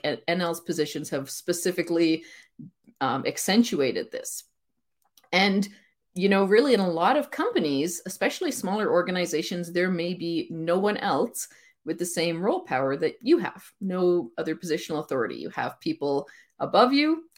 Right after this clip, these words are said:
and you have people below you on the hierarchy. Even when you do have peers, they might be in such different positions or with such different outcomes that they don't fully understand your role,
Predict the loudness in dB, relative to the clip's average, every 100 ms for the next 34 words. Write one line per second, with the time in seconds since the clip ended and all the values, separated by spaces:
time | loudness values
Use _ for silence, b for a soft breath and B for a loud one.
0 | -10 -2 -2 -2 -2 -2 -2 0 2 2
1 | 2 0 -2 -6 -6 -6 -6 -12 -16 -18
2 | _ _ _ _ _ _ _ _ -6 2
3 | 4 6 6 6 4 0 0 -2 0 2
4 | 2 2 2 2 0 -2 -2 -2 B B
5 | B -4 -2 -2 -4 -2 -2 0 -4 -2
6 | 0 0 0 -2 -2 -4 -4 -2 0 -2
7 | -4 -4 -4 -2 -6 -4 -6 -4 -2 -2
8 | -4 0 2 0 0 -2 0 0 -2 0
9 | -2 0 2 2 4 4 4 0